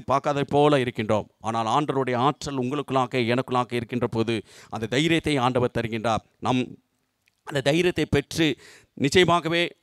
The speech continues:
நாம் நேராக சென்று அதை பெற்றுக்கொள்ள முடியும். அதை தான் நான் சொல்கிறேன், ஆற்றலை பெறுங்கள். கடைசியாக பார்க்கின்ற போது அனைவருமாக இணைந்து செயல்படுங்கள். இங்கே படிக்கின்ற போது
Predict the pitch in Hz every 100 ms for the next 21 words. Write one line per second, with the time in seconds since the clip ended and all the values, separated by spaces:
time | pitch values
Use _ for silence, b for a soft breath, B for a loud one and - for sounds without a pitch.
0 | 120 120 110 - - 120 127 147 147 127
1 | - 120 113 117 98 - _ _ 110 123
2 | - 113 - 110 107 107 104 - 113 127
3 | 127 120 113 120 113 110 110 - b b
4 | 104 135 - 127 120 120 117 113 107 95
5 | _ _ _ 120 139 135 127 120 117 -
6 | - 120 127 120 110 110 107 110 101 _
7 | _ _ 113 143 139 135 123 120 120 120
8 | 135 127 - 120 - 110 107 101 b b
9 | b 135 139 147 165 165 143 139